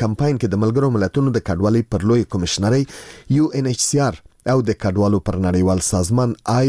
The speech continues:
او ایم غږ شوی چې د کډوالو له کړاوه ډک ژوند ته پام وکړي. شاوخوا یوه میاشت مخکې یو افغان کډوال د اندونیزیا په سوماترا ټاپو کې د ملګرو ملتونو د دفتر مخې ته ځان وسوځاوه.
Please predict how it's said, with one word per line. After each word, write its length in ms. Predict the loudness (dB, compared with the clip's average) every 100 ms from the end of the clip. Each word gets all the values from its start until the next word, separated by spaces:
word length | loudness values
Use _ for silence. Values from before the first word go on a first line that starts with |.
| 0 0
او 60 | 0 0
ایم 100 | 0 -2
غږ 160 | -2
شوی 160 | 0 0
چې 140 | 0 -4 -6 -16 -6 -4
د 60 | -2
کډوالو 420 | 0 0 2 2 0
له 60 | -2
کړاوه 300 | -2 0 0 0
ډک 200 | -2 -4 -4 -2
ژوند 220 | 0 -2
ته 120 | -4 0
پام 180 | 2 2
وکړي. 260 | 0 -2 -2 -8 _ _ _ _ _ _ -20 _ -20 -20 -20 -6 0
شاوخوا 280 | 0 2 2
یوه 160 | 2 2
میاشت 240 | 0 -2 -2
مخکې 600 | -2 -2 -2 -6 -8 -2
یو 80 | 0 0
افغان 280 | 0 -2 -2
کډوال 320 | -2 0 0 0
د 100 | 0 0
اندونیزیا 440 | 0 0 0 -2 -2
په 120 | -2
سوماترا 420 | 0 0 0 0 0
ټاپو 240 | 0 0 0
کې 80 | 0
د 80 | 0
ملګرو 300 | 0 0 0 0
ملتونو 360 | 0 0 0 0
د 100 | -4
دفتر 320 | -6 -4 -2 -2
مخې 180 | -2 -2
ته 300 | -2 -4 -2 0
ځان 200 | 0 0
وسوځاوه. 500 | 0 0 0 2